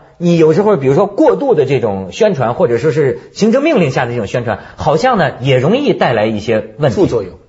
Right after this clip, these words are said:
Speaker 2: 嗯，带来一些，就是久而久之人会疲掉，会麻木掉。
Speaker 1: 美国呢？哎，美国宣传英雄人物吗？
Speaker 2: 很少。
Speaker 1: 我觉得好-，
Speaker 2: 跟香港的情况很相似。
Speaker 1: 哎，我觉得好莱坞电影经常宣传英雄人物。
Speaker 2: 但他都是反警察、反，反政府的。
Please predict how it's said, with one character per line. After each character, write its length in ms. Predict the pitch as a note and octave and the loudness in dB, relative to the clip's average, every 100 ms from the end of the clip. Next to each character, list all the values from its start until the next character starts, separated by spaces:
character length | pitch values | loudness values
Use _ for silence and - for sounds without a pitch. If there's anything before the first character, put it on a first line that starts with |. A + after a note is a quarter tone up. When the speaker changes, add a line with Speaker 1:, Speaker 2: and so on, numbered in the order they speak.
| _ _ | _ _
Speaker 2:
嗯， 220 | G#2+ G#2 F#2 | -18 -16 -8
带 100 | E3 | -2
来 100 | D#3 | 2
一 100 | D#3 | 2
些， 240 | D#3+ F3 D#3+ | 2 0 0
就 180 | E3+ D#3+ | 2 2
是 80 | |
久 160 | C#3 C3 | 2 0
而 100 | C#3+ | 2
久 160 | E3+ B2 | 0 -2
之 140 | D3 | 0
人 140 | B2 | 0
会 100 | D#3+ | 0
疲 360 | C#3+ - - A2 | -2 -4 -8 -4
掉， 180 | C3 - - - _ _ | -2 -4 -6 -20 _ _
会 140 | E3 | 0
麻 220 | C3 G2 C3+ | 0 0 0
木 160 | F3+ | 2
掉。 200 | C3 A2+ - _ _ _ _ _ _ _ _ _ | 0 -4 -8 _ _ _ _ _ _ _ _ _
Speaker 1:
美 220 | C#3+ A#2 | -2 -2
国 200 | G#2+ B2 | 0 0
呢？ 100 | D#3+ | 0
哎， 120 | - D3+ | -6 -4
美 220 | C3+ F2+ | -4 -2
国 140 | G#2+ | -2
宣 220 | E3 D3 | 0 -2
传 160 | C3 A2 | -2 -2
英 100 | A2+ | -4
雄 120 | G#2+ | -4
人 220 | F2+ E2 E2 | -4 -4 -8
物 60 | |
吗？ 100 | D2+ - | -10 -12
Speaker 2:
很 200 | - - | -12 -10
少。 220 | - - - - | -8 -10 -12 0
Speaker 1:
我 100 | F#3 | 2
觉 80 | G#3 | 4
得 80 | C4 | 4
好-， 0 | |
Speaker 2:
跟 80 | B3 | 4
香 80 | |
港 160 | - C#3+ | 2 0
的 80 | D#3 | -2
情 180 | D3+ E3+ | -2 -2
况 220 | F3+ C#3+ | -2 -2
很 160 | A#2 | -6
相 200 | G2 - | -4 -2
似。 140 | G#3 F3+ | 0 2
Speaker 1:
哎， 20 | |
我 80 | F3 | 2
觉 120 | E3+ | 4
得 80 | B3+ | 2
好 180 | - C#3+ | 2 0
莱 80 | |
坞 160 | G#3+ A3 | 2 0
电 160 | A3+ D#3 | 0 0
影 160 | G#2 | -4
经 180 | G#2 A3+ | -4 -4
常 140 | D3 | -4
宣 220 | A#2+ C#3 A#2+ | -2 -4 -4
传 160 | A2+ | -4
英 120 | A#2 | -4
雄 140 | G#2+ F#2 | -4 -6
人 220 | D#2+ D#2 | -6 -6
物。 20 | |
Speaker 2:
但 120 | C#3 C#3+ | -4 -2
他 100 | D#3 | 2
都 120 | D#3 | 2
是 60 | |
反 200 | C3+ C3 | 2 -2
警 160 | C3+ G2 | -4 -6
察、 160 | F#2 A#2 | -6 -6
反， 260 | G2+ G#2 | -6 -8
反 260 | G#2+ G#2+ F#2+ | -12 -12 -2
政 200 | C3+ A#2+ | -2 -2
府 160 | - | -6
的。 140 | D#2 | -18